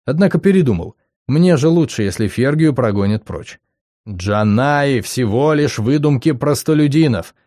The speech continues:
сказал третий чародей — самый высокий из всех, крепкого сложения, упитанный.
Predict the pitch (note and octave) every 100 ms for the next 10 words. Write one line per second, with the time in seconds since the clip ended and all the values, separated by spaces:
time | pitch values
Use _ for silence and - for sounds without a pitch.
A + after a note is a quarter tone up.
0 | _ - B2+ A2 A#2 G2+ B2 B2+ A2 G2
1 | A#2+ G#2+ G2+ C#3+ D3+ - _ _ - C#3+
2 | B2+ A#2+ C#3+ - F#2+ - F#2 F2 - C#3
3 | D3+ - F3+ F3 - G2+ G2 G2+ F#2+ D3+
4 | E3 D#3+ - _ - B2+ G#2 F2 F2 E2+